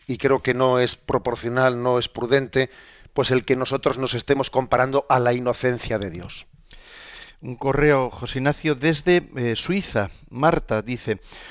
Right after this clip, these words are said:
Speaker 2: "Buenos días. El otro día le pregunté al confesor si hay que confesar los pecados que se olvidaron en una confesión anterior y si sería incorrecto comulgar en esa situación. Y me dijo que no.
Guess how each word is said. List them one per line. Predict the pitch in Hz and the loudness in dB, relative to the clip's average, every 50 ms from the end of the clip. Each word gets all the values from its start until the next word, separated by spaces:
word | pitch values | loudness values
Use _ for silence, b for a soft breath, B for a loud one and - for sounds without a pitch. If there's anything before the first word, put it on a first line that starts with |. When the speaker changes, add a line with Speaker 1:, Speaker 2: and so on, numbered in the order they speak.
| B B B | B B B
Speaker 2:
"Buenos | 113 120 143 160 165 156 | 2 2 4 4 4 0
días. | 156 160 135 120 110 - - 123 | 0 0 0 0 0 0 -2 -2
El | 120 139 | 0 0
otro | 160 - 180 180 | 0 0 0 -2
día | 175 180 190 196 | 0 2 2 4
le | 185 165 | 4 4
pregunté | - - 135 123 113 120 120 120 113 - 151 160 160 151 | 2 2 0 0 0 -2 -6 -8 -4 -2 0 2 4 4
al | 139 127 117 | 4 2 0
confesor | - 123 120 113 - 120 - - 156 143 143 143 B B B B B B B | -4 -8 -8 -6 -6 -6 -4 -2 -2 -2 -2 -4 B B B B B B B
si | B - - - 139 | B -8 -2 2 2
hay | 151 170 | 2 2
que | - - 185 | 2 -2 -2
confesar | - 175 160 139 - 131 - - 151 151 | 0 0 -2 0 -2 -2 0 0 0 0
los | 156 147 - | 0 -4 -4
pecados | - 139 131 - 139 139 139 160 160 - | -2 -4 -2 0 0 2 2 0 -2 -2
que | - 147 | -4 -6
se | - - 127 | -4 -4 -4
olvidaron | 113 107 113 107 117 123 131 147 156 160 156 143 - | -4 -4 -4 0 2 2 2 2 0 -2 -4 -10 -10
en | 120 117 113 113 113 117 | -8 -8 -6 -6 -6 -8
una | 131 139 139 131 123 120 | -8 -6 -4 -2 -4 -4
confesión | - 131 123 120 - 123 - - 139 135 120 | -4 -6 -6 -4 -4 -6 -6 -4 -4 -2 -2
anterior | 113 110 104 - 107 110 143 165 151 117 - b b b b b b b b b b | -2 -4 -4 -4 -2 0 2 0 0 0 -2 b b b b b b b b b b
y | - 131 131 127 | -8 -6 -4 -2
si | - - 131 | -2 -2 -4
sería | - - 135 123 123 147 151 160 156 | -2 -2 -2 -2 0 2 2 4 4
incorrecto | 156 156 151 - 156 151 143 147 143 - - - 151 - | 4 2 -2 0 0 0 0 0 -2 -4 -4 -6 -6 -4
comulgar | 151 139 143 139 135 127 139 143 147 151 139 - - | -4 -4 -4 -4 -2 0 2 2 2 2 -2 -6 -6
en | 135 123 | -8 -8
esa | 131 - - 135 | -6 -6 -6 -6
situación. | - - 123 113 - 107 101 - 143 139 127 107 92 - B B B B B B B | -6 -6 -8 -6 -8 -8 -6 -4 -2 -2 -2 -2 -4 -12 B B B B B B B
Y | 120 | -6
me | 117 113 | -4 -2
dijo | 113 127 120 - 160 147 | -2 -2 0 0 0 0
que | - 120 104 | 0 -2 -2
no. | 113 127 120 - | -2 -2 -4 -4